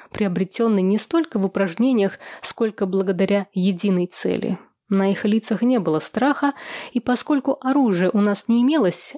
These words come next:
а их насчитывалась добрая сотня, они обступили нас плотным кольцом, мы с достоинством, насколько позволяли обстоятельства,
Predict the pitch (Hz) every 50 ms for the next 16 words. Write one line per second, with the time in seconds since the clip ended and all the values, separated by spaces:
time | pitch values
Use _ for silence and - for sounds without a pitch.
0 | - - - - 202 208 190 - - - 190 190 - - - 190 - - 185 165
1 | 170 170 175 - 175 180 196 185 175 - - 185 180 - - - - 262 254 -
2 | - 180 175 - - - - - - - - _ _ _ _ - 180 185 180 165
3 | 156 156 - - - - 214 202 - 208 190 170 175 165 160 - - - - 202
4 | 196 180 - - 156 160 - - - 165 165 - - - 247 262 254 - - -
5 | - - - - - _ _ _ 196 196 214 233 - - 220 180 175 170 208 196
6 | - - - - - 240 262 269 254 233 - - - 240 233 226 220 220 214 -
7 | - 226 214 208 - 202 - 202 185 185 175 196 196 196 190 196 - - - -
8 | - - - - 190 185 190 185 - 185 - - - - 180 180 180